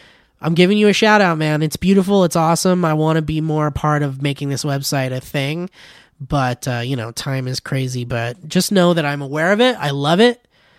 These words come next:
Fantastic work. Everybody go to dynamic banter dot com and check it out. I think you can also submit History Roads there, and it'll go directly to our email account or something. I don't know.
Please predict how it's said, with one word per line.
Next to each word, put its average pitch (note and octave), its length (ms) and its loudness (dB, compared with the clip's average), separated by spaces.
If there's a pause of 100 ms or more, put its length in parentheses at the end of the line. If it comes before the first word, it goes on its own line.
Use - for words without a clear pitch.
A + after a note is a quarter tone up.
(200)
Fantastic E3+ 600 0
work. E3+ 280 4
Everybody F#3 340 4
go F#3 140 4
to F3 100 4
dynamic E3 480 2
banter D#3 320 0
dot D3+ 220 0
com D3+ 420 -2
and C#3 140 -4
check - 240 -2
it C#3+ 60 -4
out. C#3+ 320 0 (440)
I F3+ 80 2
think D4 180 0
you - 60 -8
can F#4 100 2
also C#4 300 2
submit A#3+ 340 0
History A#3+ 400 2
Roads A#3 400 2
there, C#3+ 360 -8 (1400)
and F3 140 4
it'll F3+ 240 6
go F#3+ 420 4
directly F#3 460 0
to F#3 180 0
our F3+ 100 4
email C4 300 2
account E4 340 -2
or E4+ 80 0
something. E4 640 -4
I E3+ 60 -2
don't C3+ 120 0
know. A#2 160 -14